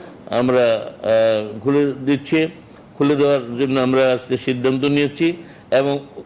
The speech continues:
এগারো তারিখ থেকে সমস্ত দোকানপাট ইত্যাদি যানবাহনও চলবে সব একত্রে না, সেখানে আমরা লোকাল অ্যাডমিনিস্ট্রেশনকে জেলা প্রশাসকের মাধ্যমে অনুরোধ করব by rotation যাতে চলে। মনে করেন গাজীপুর থেকে একশো গাড়ি আসে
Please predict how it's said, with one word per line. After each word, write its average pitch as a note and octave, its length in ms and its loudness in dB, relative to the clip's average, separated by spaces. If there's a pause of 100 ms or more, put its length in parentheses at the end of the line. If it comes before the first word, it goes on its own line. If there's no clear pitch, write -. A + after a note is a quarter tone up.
এগারো D3+ 340 2
তারিখ C#3+ 340 0
থেকে D3 220 0
সমস্ত C#3 460 -2
দোকানপাট B2+ 760 0 (440)
ইত্যাদি C#3 560 0 (360)
যানবাহনও D3 800 0 (380)
চলবে D#3+ 360 2
সব D3 220 0 (100)
একত্রে D#3+ 500 -4
না, A2 200 -4 (380)
সেখানে E3 340 0
আমরা E3 180 2
লোকাল D#3+ 440 0
অ্যাডমিনিস্ট্রেশনকে D3 1040 -2 (520)
জেলা C#3 220 2
প্রশাসকের C#3+ 480 -2
মাধ্যমে C#3+ 400 0
অনুরোধ C#3+ 320 0 (100)
করব E3 340 0 (340)
by E3 200 2
rotation D#3+ 520 -2 (320)
যাতে B2+ 340 -2
চলে। C3+ 160 2
মনে E3 260 0
করেন D#3 380 0
গাজীপুর D#3 400 0
থেকে D3+ 200 -2
একশো D#3+ 300 0
গাড়ি B2+ 260 2
আসে F2 340 -6